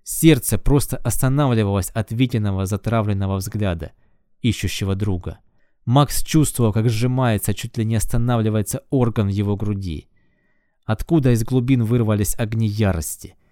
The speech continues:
Ему хотелось подлететь к Быкодорову, схватить того за волосы и стучать головой о парту, пока тот не отключится.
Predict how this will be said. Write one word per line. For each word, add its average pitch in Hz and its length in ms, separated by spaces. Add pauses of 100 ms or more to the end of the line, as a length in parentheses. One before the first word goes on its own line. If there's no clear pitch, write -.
(300)
Ему 160 320
хотелось 147 440
подлететь 135 640
к 120 60
Быкодорову, 120 640
схватить 135 600
того 131 260
за 113 240
волосы 127 460
и 123 120
стучать 131 500
головой 131 300
о 127 140
парту, 110 500
пока 107 280
тот - 200
не 113 160
отключится. - 720